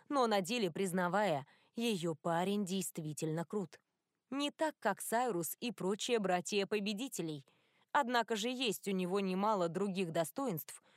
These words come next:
гораздо более ценных, чем огромная сила. И вообще, Тео пока всего лишь пятикурсник, ему учиться еще год. А потом, если он и впрямь собрался в спецназ, Кори была категорически против,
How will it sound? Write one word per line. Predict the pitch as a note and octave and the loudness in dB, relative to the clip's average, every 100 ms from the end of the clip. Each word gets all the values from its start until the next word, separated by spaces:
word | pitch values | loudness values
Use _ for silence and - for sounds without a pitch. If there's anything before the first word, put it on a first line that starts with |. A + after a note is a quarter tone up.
| - _ | -20 _
гораздо | B3+ C4 B3 G#3+ G3 | 2 4 4 4 2
более | G3 A3 F#3+ E3 | 2 0 2 0
ценных, | - A3+ A#3 F#3 D3+ - _ _ _ | 0 0 0 0 -4 -8 _ _ _
чем | - D#4 A#3 | -4 0 2
огромная | F#3+ F3+ F#3 E3+ E3+ E3 | 2 2 0 0 0 0
сила. | - D3+ B2+ - _ _ _ _ _ _ _ _ _ | -2 -4 -8 -10 _ _ _ _ _ _ _ _ _
И | C#4+ B3+ | -4 0
вообще, | F3 E3 - - A#3+ C3 _ _ _ _ _ | 0 -2 -4 -2 -2 -4 _ _ _ _ _
Тео | - G4+ C#4 | 2 4 4
пока | A#3+ C#4+ - D#4+ | 2 -2 0 0
всего | - D#4+ C#4 D4 | 0 -2 0 0
лишь | B3 - | 0 -4
пятикурсник, | D4 - D4 - D#3 - E3+ D#3 - _ _ - | -6 -6 -6 -4 -4 -4 -4 -6 -12 _ _ -4
ему | D4 C4 A#3 | -2 2 2
учиться | A3 - F#3+ G3 | 2 -2 -2 0
еще | F#3+ - G#3 | 0 0 -2
год. | D#3 C#3 - _ _ _ _ | -2 -4 -12 _ _ _ _
А | - A#3 | 0 2
потом, | F#3 - G#3 B3 | 2 2 0 0
если | F3 F#3 G#3+ | 0 -2 0
он | G3+ G#3 | 0 2
и | G#3+ | -2
впрямь | - B3+ B3+ F3+ | -4 -2 0 0
собрался | - F#3 F#3+ G3 - F3 | 2 2 4 2 0 -4
в | |
спецназ, | - - F#3 - G3 C#4+ A#3 - - _ _ _ - | -4 -4 -4 -2 0 -2 -2 -6 -12 _ _ _ -4
Кори | A#3 E3+ D#3+ | 0 0 0
была | E3 F3 D#3+ | 0 0 0
категорически | F#3+ - F#3 F3+ E3+ - - | -4 -2 0 0 -2 -6 -6
против, | G#3+ D4 - C#3 - | -4 -4 -2 -6 -10